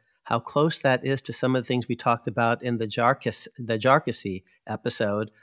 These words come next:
about the difference between when the government is withholding a benefit from you, like Social Security payment, unemployment compensation, some sort of welfare right on the one hand, and when it's actually taking away from you something that you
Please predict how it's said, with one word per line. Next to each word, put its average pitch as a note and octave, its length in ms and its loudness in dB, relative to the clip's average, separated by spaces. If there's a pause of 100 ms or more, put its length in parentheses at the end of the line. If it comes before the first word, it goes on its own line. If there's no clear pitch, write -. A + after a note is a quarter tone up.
(140)
about G#2 260 0
the A2+ 80 0
difference A#2 480 2
between A#2 460 -2
when A2 140 0
the A2+ 80 -4
government A#2 480 2
is G#2+ 120 -6
withholding A2 680 -2
a G#2+ 80 -6
benefit C3 580 2
from G#2 240 -2
you, A2 180 -2
like G#2 300 -4 (100)
Social A#2 360 0
Security A#2 560 0
payment, A2+ 480 -4
unemployment A2 540 -4
compensation, G#2+ 920 -2 (240)
some G#2+ 200 -6
sort A2+ 160 -2
of G#2 100 -4
welfare A#2+ 420 2
right G2 400 -4 (200)
on A2 100 -4
the A2+ 80 -2
one B2 240 4
hand, A2+ 340 -2 (240)
and A#2 180 0
when A2+ 120 2
it's A2 140 -2
actually A2+ 560 -2 (100)
taking C3 480 2
away C3+ 460 6
from G#2+ 320 -2
you G#2 320 -2 (160)
something A2 500 -2
that G#2 220 -4
you G#2+ 320 -2